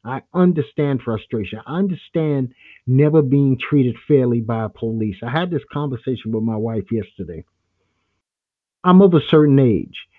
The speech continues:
and I cannot remember a pleasurable experience that I've ever had with a police officer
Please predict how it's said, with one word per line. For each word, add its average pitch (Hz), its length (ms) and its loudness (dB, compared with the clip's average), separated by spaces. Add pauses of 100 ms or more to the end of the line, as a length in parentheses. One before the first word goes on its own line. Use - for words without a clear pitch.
(140)
and 143 140 -14
I 156 100 -6
cannot 160 840 -2
remember 151 600 0
a 165 140 -2
pleasurable 160 800 -2
experience 147 800 -4
that 120 160 -6
I've 110 240 -12 (100)
ever 160 340 -6 (200)
had 131 380 -8
with 107 120 -6
a 117 80 -6
police 135 640 -4 (100)
officer 147 680 -10